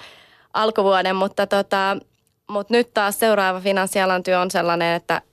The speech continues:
siellä on oltava yhdeksältä ja aikaisintaan viideltä lähdetään kotiin. Et aina kun häippäsen haastatteluihin, niin siirrän työn jollekin muulle, joten se on välillä haastavaa.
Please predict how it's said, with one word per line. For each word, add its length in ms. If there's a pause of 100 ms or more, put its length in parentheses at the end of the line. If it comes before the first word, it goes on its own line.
siellä 380
on 140
oltava 400
yhdeksältä 560
ja 180 (460)
aikaisintaan 580
viideltä 360
lähdetään 360
kotiin. 400
Et 240
aina 220
kun 100
häippäsen 420
haastatteluihin, 760
niin 60
siirrän 420
työn 320
jollekin 480
muulle, 420
joten 360 (1120)
se 200
on 120
välillä 260
haastavaa. 560